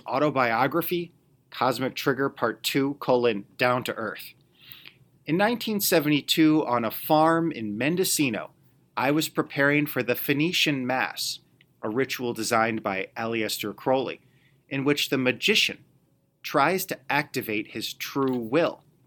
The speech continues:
I had taken two hundred fifty micrograms of acid, played Beethoven, and left when I felt ready, heading to my improvised altar,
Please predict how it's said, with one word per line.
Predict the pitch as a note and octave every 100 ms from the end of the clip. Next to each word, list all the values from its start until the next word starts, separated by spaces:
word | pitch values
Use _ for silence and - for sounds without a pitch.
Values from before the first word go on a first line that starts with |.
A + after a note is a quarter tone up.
| _ _ _ _ -
I | D#3
had | C3+ -
taken | D3 C3+ C#3 B2
two | - G#3 F#3+
hundred | F#3+ F#3 E3+
fifty | - E3 D#3 B2
micrograms | G#2 A2 D#3+ D3 A2+ - G#2 F#2+ F2+
of | F#2+
acid, | G#2+ A#2 - F2+ _ _ _ _ -
played | B2+ B2+ F#2
Beethoven, | C3+ F#3 F#3+ G2 F#2 - _ _ _ _ -
and | A#2+
left | A#2+ C3 F#3 -
when | D3 B2+
I | A#2
felt | - D3+ C3+ G2+
ready, | G#2 B2+ A#2 - _ _ _ _ _ _ _ _
heading | - C#3 F3 E3
to | -
my | A#2 G#2
improvised | B2+ D3 D#3+ D3 C3+ C3+ -
altar, | A#2+ B2+ - -